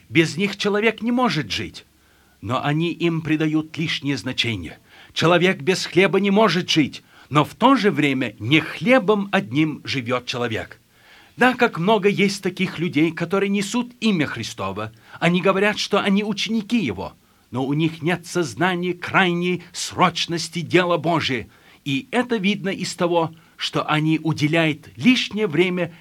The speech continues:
для своих нужд и для разных увлечений. Этот дух эгоизма даже вкрадывается в нашу духовную жизнь. У многих такое мнение о христианстве, что, мол, нужно главным образом себя обогащать духовно,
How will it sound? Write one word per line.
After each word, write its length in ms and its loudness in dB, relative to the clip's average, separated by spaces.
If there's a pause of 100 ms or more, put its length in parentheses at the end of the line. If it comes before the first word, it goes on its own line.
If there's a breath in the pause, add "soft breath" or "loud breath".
для 200 2
своих 500 -2
нужд 400 0 (280 soft breath)
и 320 2 (100)
для 180 2
разных 480 -2
увлечений. 600 -4 (760 soft breath)
Этот 340 -2
дух 300 0
эгоизма 560 0
даже 280 0
вкрадывается 880 0 (120 loud breath)
в 120 -8
нашу 300 0
духовную 580 -2
жизнь. 400 -4 (380 soft breath)
У 100 -2
многих 420 0
такое 360 -2
мнение 420 0
о 120 -6
христианстве, 760 -2
что, 180 -4
мол, 220 -2
нужно 380 0
главным 480 0
образом 460 0
себя 400 0
обогащать 680 2
духовно, 560 2